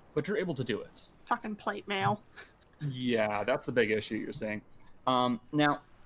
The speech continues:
Speaker 1: you note that once you guys manage to get onto shore, um, with relative ease,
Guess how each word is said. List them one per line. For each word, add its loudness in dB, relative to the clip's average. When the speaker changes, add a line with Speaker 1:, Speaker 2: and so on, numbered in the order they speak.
Speaker 1:
you 2
note -2
that 2
once -2
you -4
guys 4
manage 2
to -6
get 2
onto 2
shore, 0
um, 0
with 0
relative 2
ease, 0